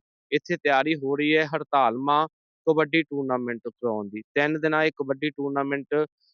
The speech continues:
ਕਰਵਾਇਆ ਜਾ ਰਿਹਾ, ਜਿਸ ਦੀਆਂ ਤਿਆਰੀਆਂ ਹੁਣ ਪਰਖੀਆਂ ਗਈਆਂ ਨੇ। ਖੇਡ ਮੈਦਾਨ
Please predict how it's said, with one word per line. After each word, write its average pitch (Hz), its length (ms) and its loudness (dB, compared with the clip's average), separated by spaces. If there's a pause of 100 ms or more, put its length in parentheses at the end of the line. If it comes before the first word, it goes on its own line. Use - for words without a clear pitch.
(100)
ਕਰਵਾਇਆ 147 380 4
ਜਾ 147 200 4
ਰਿਹਾ, 165 180 2
ਜਿਸ 143 220 -4
ਦੀਆਂ 151 260 -4
ਤਿਆਰੀਆਂ 139 480 0
ਹੁਣ 139 200 -8
ਪਰਖੀਆਂ 131 500 -4
ਗਈਆਂ 151 260 0
ਨੇ। 156 100 -4
ਖੇਡ 147 280 0
ਮੈਦਾਨ 139 460 2